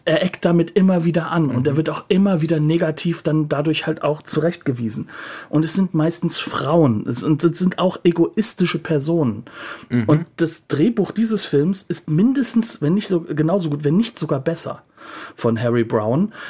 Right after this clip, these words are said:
Speaker 1: weil er uns halt von Anfang an klar macht, auf dieser ganzen
Speaker 2: Es ist nicht nur Harry Brown, ne? Also die Urheber, das sind, ist dieses Ehepaar,
Speaker 1: Ja, Edna und
Speaker 2: ähm,
Speaker 1: Edward Anhalt.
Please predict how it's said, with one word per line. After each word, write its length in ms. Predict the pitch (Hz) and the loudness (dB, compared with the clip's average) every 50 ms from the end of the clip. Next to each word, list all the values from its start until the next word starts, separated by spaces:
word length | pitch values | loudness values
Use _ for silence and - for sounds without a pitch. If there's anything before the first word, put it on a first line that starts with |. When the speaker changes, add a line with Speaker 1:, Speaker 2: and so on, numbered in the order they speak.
| - - | -16 -12
Speaker 1:
weil 300 | - 131 131 139 165 196 | -8 -4 -2 0 2 2
er 120 | 208 196 - | 2 2 2
uns 220 | 175 185 185 - | 0 0 0 0
halt 140 | 170 170 165 | -2 -4 -2
von 140 | - 175 - | -2 -4 -2
Anfang 380 | - 202 240 - - 220 208 | 0 0 0 0 0 -2 -2
an 180 | - 190 190 180 | 0 0 -2 0
klar 280 | - - 190 196 202 175 | 0 0 0 2 2 2
macht, 340 | 160 160 185 - - - | 2 2 0 -4 -6 -6
auf 120 | - 151 165 | -6 -6 -4
dieser 200 | 170 156 156 160 | -2 0 0 0
ganzen 240 | - 170 220 233 - | 2 2 0 0 0
Speaker 2:
Es 60 | - | 0
ist 60 | - 156 | 0 0
nicht 80 | - | 2
nur 100 | 190 160 131 | 2 4 4
Harry 240 | 131 127 127 123 123 | 4 6 6 4 4
Brown, 340 | - 123 123 123 110 104 | 4 4 4 4 4 4
ne? 100 | 113 135 | 4 4
Also 220 | 143 123 113 107 107 | 4 4 2 0 0
die 120 | 117 110 | -2 0
Urheber, 480 | 104 117 143 151 143 151 147 139 147 139 | 4 4 4 4 4 2 2 2 2 2
das 180 | 123 117 - | 0 0 -2
sind, 120 | - 123 - | -2 -2 -2
ist 160 | 110 - - | -2 -4 -4
dieses 260 | 120 107 101 95 - - | -4 -4 -4 -4 -4 -2
Ehepaar, 640 | 120 151 143 127 127 87 95 90 87 87 92 92 - | 0 2 2 0 0 -2 -2 0 0 0 0 0 0
Speaker 1:
Ja, 60 | 143 | 0
Edna 320 | - 101 98 95 92 - | 2 2 2 2 4 2
und 100 | 95 92 | 2 4
Speaker 2:
ähm, 60 | - - | 2 2
Speaker 1:
Edward 280 | - 143 135 - - | 2 0 -2 0 0
Anhalt. 460 | 147 143 135 127 120 120 113 - - | 0 2 2 4 2 2 0 -2 -8